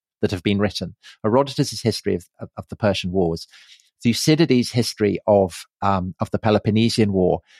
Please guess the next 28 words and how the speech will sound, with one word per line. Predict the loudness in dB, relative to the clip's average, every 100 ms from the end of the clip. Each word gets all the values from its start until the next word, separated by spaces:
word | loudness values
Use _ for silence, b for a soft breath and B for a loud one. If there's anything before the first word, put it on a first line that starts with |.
| b
and | -2
he's | 0 -2
taking | 0 0 0 0
elements | 0 0 -4 -6
and | -6
he's | -6 -4
mixing | -4 -4 -6 -6 -4
them | -2
up | -2 -4 -10 _ _ _ _ _ _ _ _ _
to | -6
kind | -2 -2 0 0
of | -2 -2
create | 2 4 6 2 -2 -10 b b b b b b _ _ _ _ -20 _ _
what | 0 0
seems | 2 2 4 4 2 0
to |
be | 2 6 6
a |
narrative | 4 2 2 2 0 0
about, | 0 0 -2 -4 _
you | -2
know, | -2
something | -2 -4 -2 -2
that |
happened | 0 -2 -2
nine | 0 0 0
millennia | -2 0 0 0 -2
before, | -4 2 4 4 2 -4